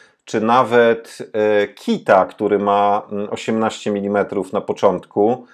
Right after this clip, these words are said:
e, i mieć mniej światełka, mm, niż pięćdziesiąt osiem czy, czy, czy, czy pięćdziesiąt milimetrów,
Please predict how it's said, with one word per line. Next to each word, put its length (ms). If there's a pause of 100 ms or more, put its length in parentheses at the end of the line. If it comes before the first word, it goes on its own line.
(480)
e, 340
i 140
mieć 420
mniej 420
światełka, 1080 (160)
mm, 420
niż 640 (100)
pięćdziesiąt 720
osiem 460
czy, 220
czy, 220
czy, 200
czy 140
pięćdziesiąt 560
milimetrów, 720